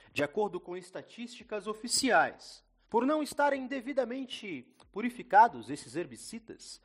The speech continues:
apresentavam elevados teores de um subproduto cancerígeno, a dioxina tetraclorodibenzodioxina.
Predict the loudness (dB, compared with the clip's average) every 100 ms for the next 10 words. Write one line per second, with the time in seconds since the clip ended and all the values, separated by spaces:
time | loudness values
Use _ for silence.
0 | _ -4 2 2 2 2 4 4 0 -4
1 | -4 4 6 6 2 -10 -4 4 4 4
2 | 0 -8 -16 -16 -12 -8 -8 -8 -6 -6
3 | -8 -12 -14 -8 -8 -6 -6 -6 -2 -2
4 | -2 -4 -8 -16 -20 _ -6 -6 -4 -8
5 | 0 4 4 4 -2 -6 -12 -16 _ _
6 | _ -2 -2 -4 -2 -2 -6 _ _ -4
7 | -4 -4 -8 -10 -16 -16 -16 -12 -6 -6
8 | -4 -8 -2 0 0 -4 -20 _ _ -4
9 | -4 2 6 6 4 0 -6 -12